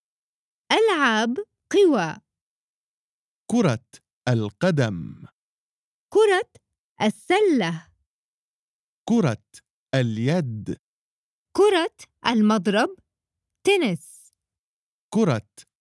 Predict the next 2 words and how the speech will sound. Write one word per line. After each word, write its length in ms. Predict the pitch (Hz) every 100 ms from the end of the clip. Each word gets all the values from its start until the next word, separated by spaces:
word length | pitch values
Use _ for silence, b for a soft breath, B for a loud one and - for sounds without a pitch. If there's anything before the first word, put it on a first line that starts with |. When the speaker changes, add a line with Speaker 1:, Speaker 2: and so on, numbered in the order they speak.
| -
Speaker 2:
الطائرة. 1160 | 123 117 _ - 202 180 - 120 104 101 95 _ _ _ _ _ _ _ _ _ _ _ _ _ -
Speaker 1:
الجمباز. 1040 | 247 403 370 392 349 392 370 262 185 160